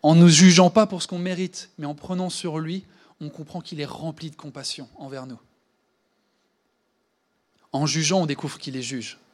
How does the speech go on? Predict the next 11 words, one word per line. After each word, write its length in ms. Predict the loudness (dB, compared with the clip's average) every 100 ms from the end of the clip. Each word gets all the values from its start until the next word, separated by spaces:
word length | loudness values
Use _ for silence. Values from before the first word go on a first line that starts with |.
| _ _ _ _ _ _ _ _ -10
et 60 |
juste. 500 | -8 -6 -8 -10 -18 _ _ _ _ _ _ _ _ _ _ _ _ _ _ _ _ _ _ _ _ _ _ _ _ _ _ _ _ _ _ _ _ _ _ _ _ _ _ _ _ 2
Dieu, 120 | 6
il 80 | 8
a 60 |
vraiment 500 | 6 4 4 4 2
envie 340 | 0 -4 -6 -10 _ _ _ _ _
que 100 | -4
l'humanité 560 | -2 0 -2 -2 -4 -6
le 60 |
connaisse. 500 | -6 -10 -8 -10 -14